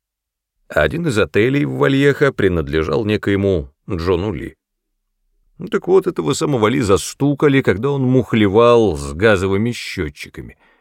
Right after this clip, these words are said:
В своем отеле он установил трубу-газопровод в обход счетчика. «Не может быть. Так давно?»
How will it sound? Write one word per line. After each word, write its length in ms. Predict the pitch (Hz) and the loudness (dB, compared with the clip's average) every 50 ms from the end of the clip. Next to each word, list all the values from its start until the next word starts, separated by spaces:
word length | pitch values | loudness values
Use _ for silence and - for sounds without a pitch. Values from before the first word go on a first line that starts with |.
| _ _ _ _ _ _ _ _ _ _ _ _ _ _ _ _ _ _ _ _ _ _ | _ _ _ _ _ _ _ _ _ _ _ _ _ _ _ _ _ _ _ _ _ _
В 80 | - - | -18 -8
своем 300 | - 107 113 - 175 165 | -4 -4 -2 -2 -2 -2
отеле 300 | 147 - 151 165 160 156 | 0 2 2 2 2 2
он 140 | 151 135 120 | 2 0 0
установил 500 | 107 - - 104 98 104 131 143 127 104 | -2 -2 -4 -2 -2 0 0 -2 -4 -4
трубу-газопровод 1300 | - 117 110 104 110 147 143 123 113 131 101 110 107 - - 98 87 80 98 120 127 127 - - _ _ _ _ _ _ _ _ | -2 -2 -2 -2 -2 -2 -2 0 0 0 0 0 -2 0 0 0 0 2 2 2 2 2 2 -2 _ _ _ _ _ _ _ _
в 100 | - - | -4 -2
обход 460 | - - - - 104 107 98 90 80 - | -2 -2 -2 -2 -2 0 0 0 0 -4
счетчика. 640 | - - - 120 85 71 - - - - - - _ _ _ _ _ _ _ _ _ _ _ _ _ _ _ _ _ _ _ _ _ _ _ _ _ _ _ _ - | -10 -8 -6 -6 -6 -6 -8 -14 -16 -16 -20 -20 _ _ _ _ _ _ _ _ _ _ _ _ _ _ _ _ _ _ _ _ _ _ _ _ _ _ _ _ -6
«Не 260 | 107 110 117 123 123 | -4 -2 0 0 0
может 440 | 120 123 123 123 123 110 107 127 113 | 0 0 0 0 0 0 0 -2 -4
быть. 360 | 110 95 - 73 69 - _ _ _ _ _ _ _ _ _ _ _ _ _ _ _ _ | -4 -8 -12 -14 -14 -16 _ _ _ _ _ _ _ _ _ _ _ _ _ _ _ _
Так 280 | - 120 127 139 147 131 | -10 -8 -6 -4 -4 -2
давно?» 640 | 107 123 110 87 78 80 92 120 160 170 151 139 | 0 0 -2 -2 -4 -6 -8 -8 -8 -8 -10 -12